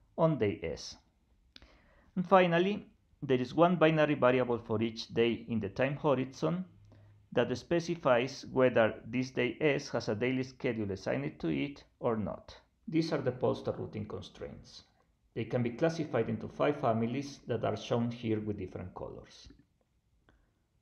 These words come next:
Let's start with these purple constraints. They specify that each store must be visited by one pollster on exactly one day. To see why,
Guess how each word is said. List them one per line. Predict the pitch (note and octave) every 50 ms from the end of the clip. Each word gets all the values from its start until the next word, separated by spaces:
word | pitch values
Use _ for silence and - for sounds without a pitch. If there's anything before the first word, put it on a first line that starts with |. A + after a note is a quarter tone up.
| _ _ _ _ _ _ _ _ _ _ _ _ _ _
Let's | E3 E3 -
start | - - - D3+ B2+ A#2+
with | B2 A#2
these | A2+ A2+ A2
purple | - - A2+ A2 A2 - G#2
constraints. | G#2 - G2 F#2+ - - - C2+ A#1+ A#1 A#1+ - - - - - _ _ _ _ _ _ _ - - G#3+
They | C#3 A#2 A#2+
specify | A#2 - - E3+ E3 E3 E3 - - C3+ A#2+ A2+
that | G#2 G#2 G2 - - - - -
each | D3+ D#3+ - -
store | D#3+ - - - - C3+ B2+ A#2 A2+ B2 A#2+
must | - A#2+ A2+ A2 -
be | A#2
visited | G#2+ G#2+ A2 G#2+ A2 G#2 - G#2+ G2+ -
by | G2 F#2+
one | G2 G#2+ A#2 B2+ C#3 C#3
pollster | - C#3+ A#2+ A2+ A2 - - - C3+ C3+ - - - - - _ _ _ _ _ _ _
on | C3 A#2+ A#2
exactly | G#2+ - - - - - - G#2+
one | F#2+ F#2+ F2+ F2 E2+ E2
day. | D#2+ D2 C#2 C2+ C2+ - - _ _ _ _ _ _ _ _ _ _ _ _ _ _ _ _ _ _ _
To | - A#2+
see | G#2 B2 C3+
why, | C3+ D3+ E3 D#3+ D#3+ E3+ F#3 F#3+ -